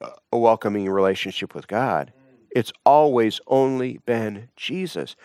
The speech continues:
Never allow the enemy, by sleight of hand, quietly, and he'll come in quiet like a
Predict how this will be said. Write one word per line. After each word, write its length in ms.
Never 720
allow 680
the 240
enemy, 560
by 200
sleight 440
of 80
hand, 640
quietly, 960
and 60
he'll 200
come 240
in 180
quiet 560
like 240
a 80